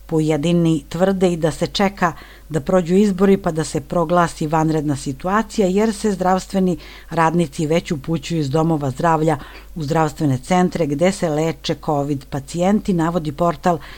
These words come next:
Raskrikavanje. I dok imunolog i član kriznog štaba Srđa Janković tvrdi da nema drugog talasa i da se radi o repu epidemije, ali da će preventivne mere biti vraćene ukoliko bude bilo potrebno,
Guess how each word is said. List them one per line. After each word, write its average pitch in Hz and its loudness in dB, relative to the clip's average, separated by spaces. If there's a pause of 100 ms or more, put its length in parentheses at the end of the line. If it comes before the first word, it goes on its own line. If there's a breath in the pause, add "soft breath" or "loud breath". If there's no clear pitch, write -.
(160 loud breath)
Raskrikavanje. 135 -2 (600 loud breath)
I 190 0
dok - 2
imunolog 185 4
i 180 -4
član 190 0
kriznog 185 -2
štaba 180 0
Srđa 180 -2
Janković 175 0
tvrdi 175 -2
da 160 2
nema 190 4
drugog 160 -2
talasa 170 -2
i 151 -2
da 151 -2
se 143 -4 (400 loud breath)
radi 165 2
o 156 4
repu 170 0
epidemije, 170 4
ali 165 2
da 139 0
će 139 0 (480 loud breath)
preventivne 151 2
mere 151 4
biti 139 -2
vraćene 147 0
ukoliko 143 -2
bude 139 -2
bilo 143 0
potrebno, 202 2